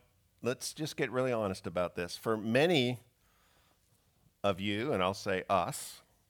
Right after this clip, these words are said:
in order to do this, you're gonna have to do something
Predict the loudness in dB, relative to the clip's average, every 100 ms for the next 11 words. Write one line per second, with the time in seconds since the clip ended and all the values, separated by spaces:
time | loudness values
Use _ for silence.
0 | _ _ _ _ _ _ _ _ _ 0
1 | 4 4 4 -2 0 0 0 -2 -6 -10
2 | -14 -18 _ _ _ _ _ _ _ -8
3 | -4 -2 -2 -4 -6 -6 -2 -4 -2 -2
4 | -2